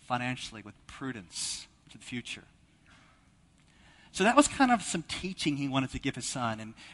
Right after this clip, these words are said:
that, that, that may apply to some of you, but then he's gonna move on to some more, some training. And so he's gonna get a little harsher now with his son.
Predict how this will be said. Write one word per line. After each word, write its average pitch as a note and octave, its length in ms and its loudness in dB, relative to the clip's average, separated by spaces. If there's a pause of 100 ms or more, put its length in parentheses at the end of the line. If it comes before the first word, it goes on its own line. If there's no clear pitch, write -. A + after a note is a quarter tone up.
(100)
that, G#3+ 400 0
that, B3 280 -4
that C4 220 -6
may G#3+ 140 -2
apply G#3 320 4
to G3+ 60 -6
some G3 200 -6
of G3 80 -6
you, G#3+ 260 -4 (260)
but D3+ 100 -6
then G#3+ 80 2
he's C#4+ 140 8
gonna G#3 160 2
move F#3+ 420 0
on E3+ 200 4
to E3 60 -8
some D#3+ 200 -2
more, D#3+ 240 2
some D3 220 -6
training. D#3 460 0
And B2 80 -2
so D#3 180 -4 (200)
he's G3 140 -4
gonna G3 160 -2
get G3+ 200 -2
a F3 60 0
little F3+ 160 0
harsher - 680 4
now B2 340 2 (220)
with C#3+ 200 0
his B2+ 160 -6
son. A2+ 460 0